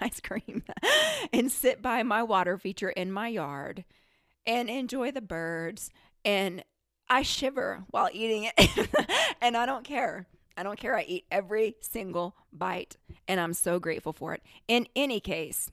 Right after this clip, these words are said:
I said all that to say I'm grateful for you, and it is okay to actually use physical things in this reality to pull you into the present moment. The more that we can be mindful and in this present moment,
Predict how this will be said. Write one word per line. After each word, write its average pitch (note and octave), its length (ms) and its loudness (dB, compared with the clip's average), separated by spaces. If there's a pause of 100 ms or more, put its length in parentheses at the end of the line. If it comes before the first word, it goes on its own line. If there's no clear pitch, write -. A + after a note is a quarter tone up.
(180)
I F3+ 100 4
said F#3+ 240 2
all D#3+ 100 2
that D#3 180 -2
to F3+ 100 -8
say F3+ 640 0 (600)
I'm A3+ 180 4
grateful E3 320 2
for D3 140 -6
you, C#3 360 -4 (300)
and D#3 460 -4 (120)
it G3+ 120 4
is G3 220 4
okay F3 380 0
to E3 260 -4
actually E3 480 -2 (180)
use G#3 640 0 (240)
physical A3+ 380 0
things D#3 480 -4
in G3 160 -2
this A3+ 180 -6
reality D#3+ 520 -2
to - 180 -12 (100)
pull F#3 180 0
you E3 140 -2
into D#3+ 160 -4
the - 80 -14
present C#3+ 320 -6
moment. C#3 340 -6 (540)
The F#3 100 0
more F#3 220 2
that G#3+ 140 2
we F3 80 0
can E3+ 120 -8
be F3 100 -2
mindful F#3 380 -2
and D#3+ 100 -2
in D3+ 60 -6
this D3 120 -8
present D#3+ 300 -6
moment, D3+ 360 -4